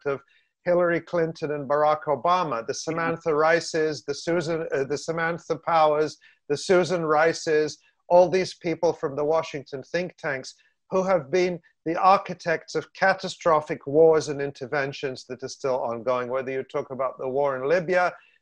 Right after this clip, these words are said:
the, uh, pumping of a billion dollars worth of weapons into, uh, Syria to fuel a civil war and a proxy war there during the Obama administration, the escalation of tensions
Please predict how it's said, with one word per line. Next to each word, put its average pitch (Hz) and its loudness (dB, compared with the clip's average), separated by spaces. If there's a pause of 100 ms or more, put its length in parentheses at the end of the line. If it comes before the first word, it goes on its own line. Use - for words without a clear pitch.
the, 139 0 (100)
uh, 135 -2 (360)
pumping 170 -2
of 147 -6
a 143 -2 (160)
billion 190 6
dollars 180 6
worth 160 2
of 151 0
weapons 143 2 (320)
into, 160 0 (140)
uh, 143 -2
Syria 170 2 (280)
to 160 -2
fuel 180 2
a 156 -2
civil 165 0
war 165 2
and 156 -4
a 147 -4
proxy 160 -2
war 147 0
there 156 0
during 143 -6
the 143 -4
Obama 143 0
administration, 135 -6 (400)
the 160 -2
escalation 170 0
of 135 -10
tensions 156 -4